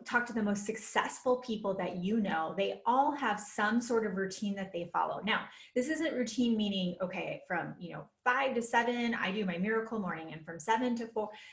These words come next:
I just don't think that's realistic, even though some people are, have the freedoms to maybe run their day that way. But most of you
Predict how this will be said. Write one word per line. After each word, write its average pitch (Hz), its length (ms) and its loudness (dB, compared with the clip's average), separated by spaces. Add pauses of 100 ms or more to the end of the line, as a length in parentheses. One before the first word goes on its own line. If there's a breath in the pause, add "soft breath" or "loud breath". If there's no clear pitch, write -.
(140)
I 240 100 4
just 302 200 -2
don't 349 160 -4
think 294 160 -4
that's 208 240 -2
realistic, 190 720 0
even 190 220 -2
though 190 120 0
some 180 240 -2
people 180 520 -6
are, 165 300 -2
have 185 200 -4
the 190 80 -4
freedoms 175 540 -6
to 185 140 -6
maybe 175 280 -8
run 165 160 -4
their 214 140 0
day 262 180 4
that 254 180 0
way. 262 260 2 (300 loud breath)
But 220 220 6
most 240 380 6
of 269 100 2
you 254 300 4